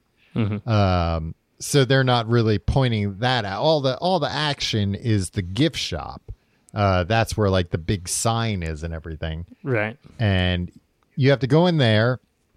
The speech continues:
Speaker 2: and it's just, like, a tiny, shitty little gift shop. And they sell, I don't know, maybe a dozen different Forrest Gump related pieces of merchandise.
Speaker 1: Yeah, nothing with the likeness of anybody from the movie.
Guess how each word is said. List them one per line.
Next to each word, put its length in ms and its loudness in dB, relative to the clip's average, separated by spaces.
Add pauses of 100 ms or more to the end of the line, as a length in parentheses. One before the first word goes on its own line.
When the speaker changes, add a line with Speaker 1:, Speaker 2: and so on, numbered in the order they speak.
(480)
Speaker 2:
and 120 2
it's 120 2
just, 160 0
like, 140 2
a 60 0
tiny, 460 0
shitty 400 0
little 260 2
gift 260 -2
shop. 420 -2 (540)
And 520 2
they 120 2
sell, 680 2
I 160 0
don't 140 2
know, 340 0 (100)
maybe 340 2
a 80 4
dozen 760 2
different 420 0
Forrest 560 0
Gump 260 0
related 640 0 (360)
pieces 380 0
of 100 0
merchandise. 500 0
Speaker 1:
Yeah, 160 4
nothing 720 0
with 240 2
the 300 2
likeness 720 0
of 140 0
anybody 500 0
from 280 -4
the 100 -2
movie. 600 -6